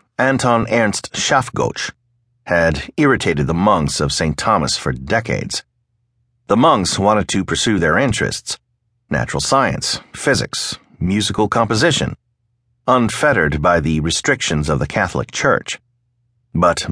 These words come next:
Bishop Schaffgotsch would not allow such irreverence. He was especially bothered by the abbot, an independent thinker and a powerful man who seemed intent on running his monastery more like a university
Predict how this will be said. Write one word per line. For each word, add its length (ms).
Bishop 300
Schaffgotsch 720
would 180
not 260
allow 380
such 340
irreverence. 720
He 100
was 280
especially 480
bothered 340
by 140
the 160
abbot, 340
an 320
independent 500
thinker 560
and 160
a 60
powerful 500
man 400
who 220
seemed 340
intent 680
on 240
running 240
his 280
monastery 680
more 240
like 180
a 60
university 880